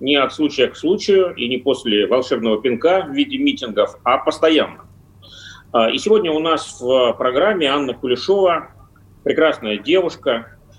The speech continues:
а, известная во многих качествах, не только в профессиональном, но и как, э, очень активная в общественном, э, смысле,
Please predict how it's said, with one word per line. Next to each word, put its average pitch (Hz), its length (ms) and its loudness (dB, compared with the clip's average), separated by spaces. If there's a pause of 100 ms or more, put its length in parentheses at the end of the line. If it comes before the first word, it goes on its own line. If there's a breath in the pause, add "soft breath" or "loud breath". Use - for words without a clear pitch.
(320 soft breath)
а, 104 440 0 (300)
известная 135 680 0
во 135 120 2
многих 151 380 -4
качествах, 147 680 -4 (180)
не 127 140 -2
только 147 360 2
в - 100 -18
профессиональном, 139 920 -2
но 143 160 0
и 127 120 0
как, - 380 -2
э, 123 60 0
очень 117 640 0 (360 loud breath)
активная 120 600 0
в 120 60 2
общественном, 135 720 -4 (480 soft breath)
э, 117 500 0 (180)
смысле, 143 720 0